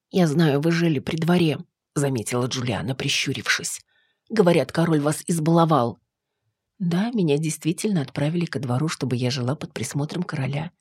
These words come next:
моего крестного. Я знаю, ходят слухи, что он избаловал меня. Но правда в том, что король всегда был слишком занят, и на меня у него оставалось мало времени»,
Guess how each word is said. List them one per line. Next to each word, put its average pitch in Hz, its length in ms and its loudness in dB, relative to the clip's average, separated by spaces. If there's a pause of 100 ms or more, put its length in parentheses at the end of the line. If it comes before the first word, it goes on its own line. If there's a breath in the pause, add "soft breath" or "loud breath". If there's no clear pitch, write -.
(100)
моего 135 260 -2
крестного. 156 600 -6 (600)
Я 262 160 0
знаю, 233 320 2
ходят 175 320 2
слухи, 196 340 -2
что - 180 -4
он 127 140 2
избаловал 131 520 -2
меня. 107 400 -8 (480)
Но 139 120 -4
правда 139 400 -4
в - 80 -12
том, 190 340 -4 (240)
что - 180 -8
король 208 280 -2
всегда 180 340 -2
был 170 140 0
слишком 156 480 -6
занят, 170 520 -2 (220)
и 185 80 4
на 175 60 6
меня 151 360 2
у 165 60 2
него 131 240 -2
оставалось 135 560 -4
мало 131 300 -6
времени», 101 560 -8